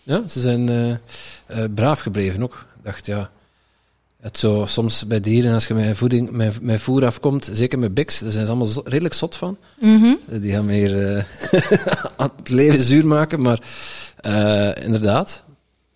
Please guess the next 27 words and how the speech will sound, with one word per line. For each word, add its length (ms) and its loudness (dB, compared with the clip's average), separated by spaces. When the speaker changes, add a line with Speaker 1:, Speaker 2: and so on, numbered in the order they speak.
Speaker 1:
zelf, 400 0
door 120 0
zelf 260 2
aan 140 2
te 120 -4
geven 240 0
van 140 -2
tot 160 -6
hier 220 0
en 460 -4
dat 120 -6
is 60 -4
oké. 300 -6
Eh, 680 -6
was 120 -2
dat 80 2
voor 80 2
die 100 0
paarden 280 -4
ook 140 -8
helemaal 220 -2
oké. 300 -8
Speaker 2:
Ja. 200 0
Speaker 1:
Dat 100 -8
was 120 -4
duidelijk. 480 -4
Speaker 2:
Ja. 180 -2